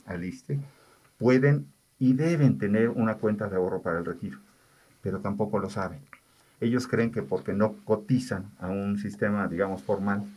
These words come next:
¿no? Eh, de seguridad social, no pueden tener cuenta de ahorro para el retiro, y eso no es así. Se pueden, eh, este, nosotros también tratamos de promover que los trabajadores independientes, quienes manejan un taxi, quienes son consultores, quienes son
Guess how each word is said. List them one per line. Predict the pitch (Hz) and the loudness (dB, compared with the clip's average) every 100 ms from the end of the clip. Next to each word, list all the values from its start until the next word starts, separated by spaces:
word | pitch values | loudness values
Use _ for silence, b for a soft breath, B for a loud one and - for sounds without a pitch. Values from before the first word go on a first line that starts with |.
| - | -16
¿no? | 98 120 143 b b b b | -8 -8 -8 b b b b
Eh, | - 95 92 | -6 -4 -2
de | 92 | -2
seguridad | 95 95 101 | 0 0 0
social, | 113 113 107 - - | 0 2 2 0 -2
no | 123 127 | 0 2
pueden | 123 113 | 2 0
tener | 113 117 | -2 -2
cuenta | 120 113 | -4 -2
de | 113 | -2
ahorro | 117 | -2
para | 117 110 | -4 -4
el | 110 | -4
retiro, | 143 147 - | -6 -6 -6
y | 113 | -4
eso | 143 165 | -2 -2
no | 151 | -2
es | 143 | -2
así. | 139 170 - b b b b | -2 -4 -10 b b b b
Se | _ 110 | _ -6
pueden, | - 139 165 156 104 - - - - | -2 4 6 6 2 -4 -14 -16 -12
eh, | - 98 - | -8 -8 -6
este, | 95 92 - 98 87 | -8 -8 -10 -8 -6
nosotros | 95 98 131 | -8 -4 -4
también | 135 113 123 | 0 -2 0
tratamos | 113 101 117 120 | 0 0 2 2
de | |
promover | 104 104 101 95 110 123 | 2 2 2 4 2 2
que | - | -2
los | 104 95 - | -4 -6 -6
trabajadores | 95 107 104 110 117 _ b b | -6 -4 0 0 -2 _ b b
independientes, | 110 101 98 101 98 104 107 135 139 - b b b - | -6 -2 -2 -2 -2 -2 -2 0 -2 -2 b b b -6
quienes | 165 160 | -2 0
manejan | 135 113 113 110 | 2 0 0 -2
un | 107 101 | -2 -2
taxi, | 110 110 - 107 | 2 2 0 -8
quienes | 101 98 92 | -4 -4 -2
son | 113 | -4
consultores, | 110 110 - 90 90 104 113 113 | -4 -6 -6 -8 0 4 6 4
quienes | - 107 98 | -2 -6 -6
son | 95 123 113 | -6 -4 -4